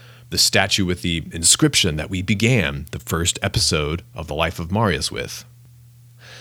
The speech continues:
Among modern Roman historians,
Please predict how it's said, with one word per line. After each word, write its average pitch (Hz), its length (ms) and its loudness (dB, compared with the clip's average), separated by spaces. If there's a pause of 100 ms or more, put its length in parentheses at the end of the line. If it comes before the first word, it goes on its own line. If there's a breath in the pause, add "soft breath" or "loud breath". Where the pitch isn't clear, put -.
(540 loud breath)
Among 160 380 8
modern 160 440 8
Roman 117 340 6
historians, 101 1000 2